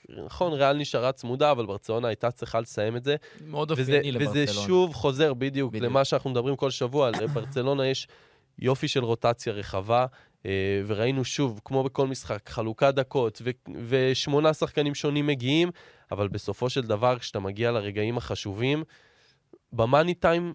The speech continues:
Speaker 1: זה הזמן של שחקנים גדולים, וחוץ ממירוטיץ', שגם עדיין לא בשיאו, אין מי שיעשה את זה, ובצד השני, סרחיו יוי, דיברנו עליו, ומוסה, בסופו של דבר, מה ש-, מה שקורה,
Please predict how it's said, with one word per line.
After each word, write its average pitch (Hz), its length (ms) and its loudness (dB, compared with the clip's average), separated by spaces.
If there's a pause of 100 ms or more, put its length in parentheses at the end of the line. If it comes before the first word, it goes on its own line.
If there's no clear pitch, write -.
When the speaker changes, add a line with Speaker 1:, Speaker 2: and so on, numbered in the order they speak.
(100)
Speaker 1:
זה 117 200 0
הזמן 147 280 4
של 180 140 -4
שחקנים 151 460 0
גדולים, 139 460 0 (480)
וחוץ 107 380 -6
ממירוטיץ', 143 720 0 (760)
שגם 143 280 4
עדיין 123 280 2
לא 127 120 4
בשיאו, 131 540 0 (480)
אין 147 180 2
מי 156 80 2
שיעשה 131 440 0
את 135 80 -2
זה, 151 180 0 (100)
ובצד 95 960 -2
השני, 135 360 0
סרחיו 117 420 -2
יוי, 127 400 0 (360)
דיברנו 113 400 0
עליו, 135 240 4 (360)
ומוסה, 123 580 2 (480)
בסופו 131 340 0
של 165 100 -2
דבר, 147 280 4
מה 147 160 4
ש-, - 200 -2
מה 131 200 4
שקורה, 147 540 2